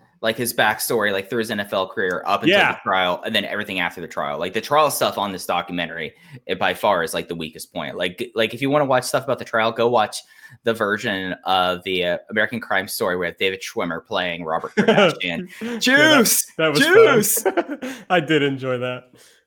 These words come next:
Speaker 2: But yeah, I agree. The, the early stuff was pretty interesting, and the whole thing about O J, like,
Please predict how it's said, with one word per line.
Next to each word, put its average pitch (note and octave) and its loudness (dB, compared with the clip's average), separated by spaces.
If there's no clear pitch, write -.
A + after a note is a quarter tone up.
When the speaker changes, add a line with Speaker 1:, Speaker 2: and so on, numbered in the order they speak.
Speaker 2:
But G#3 -2
yeah, B3 6
I A3 8
agree. E3 4
The, E3 2
the F#3 2
early B3 4
stuff A#3 4
was E3+ -2
pretty F3 -2
interesting, D#3+ 2
and C3 -2
the B2+ -2
whole D3+ 0
thing D3+ 0
about B2+ 0
O C#3 -2
J, C3 0
like, A2+ -4